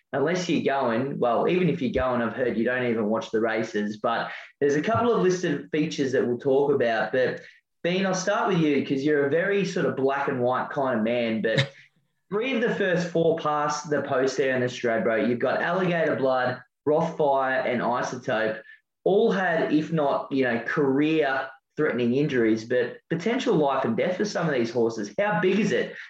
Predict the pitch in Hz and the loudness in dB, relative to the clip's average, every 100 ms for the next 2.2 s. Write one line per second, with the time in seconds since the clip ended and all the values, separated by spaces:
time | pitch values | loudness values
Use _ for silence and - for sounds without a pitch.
0 | _ 120 113 - 156 147 135 135 139 131 | _ 0 2 2 2 2 0 0 0 0
1 | 120 107 - - 107 147 - 131 117 101 | -2 -2 -6 -6 -2 -2 -2 -2 0 -2
2 | - | -4